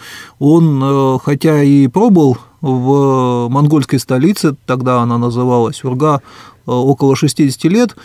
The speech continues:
все-таки его миссия не могла считаться полноценной, потому что, ну, это была вот как, допустим, сейчас, э, закрывшееся российское консульство в Сан-Франциско. Оно осуществляет определенные функции, да, но,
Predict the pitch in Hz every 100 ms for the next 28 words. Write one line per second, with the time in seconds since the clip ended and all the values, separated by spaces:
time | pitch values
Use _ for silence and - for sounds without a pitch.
0 | - - 196 185 - 160 151 135 139 180
1 | 160 185 - 156 139 156 147 135 135 120
2 | 135 127 123 - 131 127 139 240 233 190
3 | - 131 156 - 156 135 127 123 175 151
4 | 139 - 131 135 139 127 117 135 123 -
5 | 123 120 123 - 131 123 123 120 117 113
6 | - 131 120 139 127 - - 127 123 120
7 | 117 117 120 131 165 165 139 120 131 127
8 | 135 139 123 151 143 - 127 143 139 147
9 | 147 135 - - 143 - _ 123 127 127
10 | 120 120 123 120 147 151 156 220 190 180
11 | 131 135 143 135 135 - 139 - 113 127
12 | 170 131 117 139 131